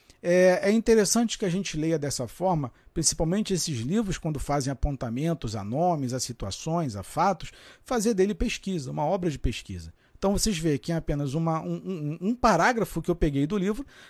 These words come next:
a gente conseguiu esmiuçar pra um, pra outras situações e, e, e deixa tudo muito mais interessante, tá bom? É, o, o Miranda comentou aqui: estante virtual. Não sei se tem lá não, tá?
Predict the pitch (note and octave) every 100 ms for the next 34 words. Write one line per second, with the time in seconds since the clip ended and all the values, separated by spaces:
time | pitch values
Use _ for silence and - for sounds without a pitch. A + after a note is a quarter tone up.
0 | - E3 E3+ E3 G3 E3 F3+ D3+ D#3 C#3
1 | E3+ E3 - B2+ C3+ _ - D#3 D#3+ -
2 | E3 D#3 D#3+ F#3 F3 D#3 D3+ C3 - D#3
3 | D3+ G3+ G3 G3 F3 E3+ D#3+ E3+ E3+ F3
4 | F3+ D#3 E3 - C#3 B2 B2 C3+ - -
5 | - - - _ _ _ _ - F#2+ D#3+
6 | A3 - - - - - - - - C#3+
7 | C#3+ D3 D3 D3 C#3+ C#3 D#3 - D3+ D#3+
8 | D#3+ D#3+ E3+ E3 E3 D3 D3+ C3 F3 E3+
9 | F#3 E3+ - C3+ A2+ E3+ A3 - G3+ -
10 | F3 G3 E3+ E3 C#3 A#2 B2 C#3